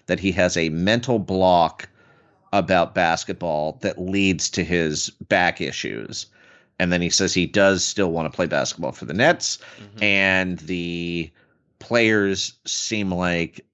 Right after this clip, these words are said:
Speaker 1: at least somebody went on the record, not went off, I mean, nobody's on the record, sorry,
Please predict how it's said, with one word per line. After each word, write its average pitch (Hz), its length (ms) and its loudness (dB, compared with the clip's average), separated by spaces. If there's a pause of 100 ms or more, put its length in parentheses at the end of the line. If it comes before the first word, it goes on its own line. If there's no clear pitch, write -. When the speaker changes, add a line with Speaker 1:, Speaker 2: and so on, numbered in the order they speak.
Speaker 1:
at 139 140 2
least 233 340 -2
somebody 151 380 2
went 117 220 2
on 104 140 0
the 95 80 -2
record, 92 640 0 (160)
not 120 240 0
went 117 160 4
off, 95 280 2
I 95 60 -6
mean, 80 180 -8
nobody's 87 300 -6
on 80 140 -8
the 64 60 -10
record, - 360 -6
sorry, 67 380 0